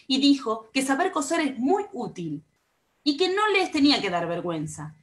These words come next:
que otras cosas son para dar vergüenza, como ser cobarde, que quiere decir no animarse a aprender.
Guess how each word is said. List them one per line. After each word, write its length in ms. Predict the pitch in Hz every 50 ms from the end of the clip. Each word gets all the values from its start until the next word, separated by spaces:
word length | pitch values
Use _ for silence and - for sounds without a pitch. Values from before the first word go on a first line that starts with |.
| _ _ _ _
que 80 | - 320
otras 240 | - 359 339 - -
cosas 340 | 370 370 370 370 302 285
son 200 | - 277 247 240
para 180 | 226 214 208 208
dar 180 | 208 208 208 202
vergüenza, 720 | 202 196 190 190 185 165 156 156 - - 151 151 - - _
como 180 | - 240 262
ser 220 | 277 269 311 311 302
cobarde, 680 | - 285 240 175 143 139 135 131 131 131 135 - - _ _ _ _ _ _ _ _ _ _ _ _ _ _
que 100 | - 185
quiere 200 | 160 220 220 226
decir 500 | 240 240 240 - 269 220 202 185 - - - - _ _ _ _ _ _ _ _ _ _ _ _ _ _ _ -
no 100 | 330 359
animarse 380 | 302 233 214 196 190 - 196
a 20 | 185
aprender. 480 | - 165 170 170 160 135 - - -